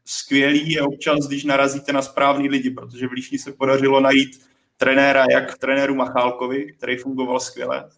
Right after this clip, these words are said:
A ta znalost trenéra Machálka, on svého času chtěl trenéra Valachoviče jako asistenta, ten to odmítl a díky toho, tého-, téhle kor-, kooperaci došlo k tomu, že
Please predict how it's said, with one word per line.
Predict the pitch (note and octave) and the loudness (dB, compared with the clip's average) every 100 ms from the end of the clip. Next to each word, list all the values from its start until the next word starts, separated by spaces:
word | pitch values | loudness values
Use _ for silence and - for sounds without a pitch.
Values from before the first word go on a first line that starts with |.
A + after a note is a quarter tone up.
| _ _ _ _ - | _ _ _ _ 0
A | B2 B2 B2 B2 B2 B2 - _ _ - | 4 6 6 6 6 2 -2 _ _ 2
ta | C3+ | 2
znalost | C3+ C#3 D3+ D#3 D3+ | 4 2 2 0 -2
trenéra | C#3+ D3 D3 | 0 2 4
Machálka, | C#3+ C#3 D3 C#3+ C#3 | 2 0 -2 0 -2
on | C#3+ | -4
svého | C#3 C#3+ C#3+ | -6 -4 -4
času | C#3+ C#3 D3 | -6 -6 -8
chtěl | D3 C#3+ C#3+ C#3 | -4 -4 -4 -6
trenéra | C3+ C3+ C#3+ C#3 | -8 -4 2 2
Valachoviče | C3+ C#3 C#3 C#3+ C3+ C#3+ | 4 2 2 -2 -2 -4
jako | C#3 B2 | -2 -4
asistenta, | B2 B2 - C3+ C3+ | -4 -6 -4 -4 -2
ten | C#3+ C#3 | -4 -6
to | C#3+ | -4
odmítl | C3+ C3+ C3 C#3+ D3 - _ _ - | -2 -2 -4 -6 -6 -10 _ _ -8
a | |
díky | B2+ C#3+ D3 | 0 2 4
toho, | C#3 C#3+ | 4 2
tého-, | C3 C#3+ C#3+ D3 - | 2 2 2 2 -2
téhle | C#3+ C#3 C#3+ | 2 4 4
kor-, | C#3+ C3+ C3+ | 2 0 0
kooperaci | - C3+ D3+ D3 C3 A#2+ - A#2+ B2 - | 2 6 6 4 4 4 0 -6 -10 -10
došlo | C3 C3 C#3+ C#3 | -4 -2 2 0
k | - | 0
tomu, | C#3 | 0
že | C3+ | 0